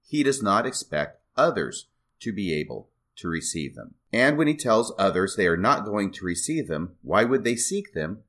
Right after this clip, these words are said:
or expect them? And if they do not seek them or expect them, odds are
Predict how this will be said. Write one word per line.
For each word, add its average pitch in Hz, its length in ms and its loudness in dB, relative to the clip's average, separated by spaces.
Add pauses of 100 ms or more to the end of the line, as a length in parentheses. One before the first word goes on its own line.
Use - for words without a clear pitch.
or 95 180 0
expect - 600 -2
them? - 260 -8 (680)
And 113 140 2
if 120 100 -2
they 117 120 0
do 104 200 -2
not 160 320 4
seek - 360 0
them 67 280 -4 (120)
or 90 200 0
expect - 480 -4
them, 76 240 -8 (320)
odds 113 320 2
are 73 340 0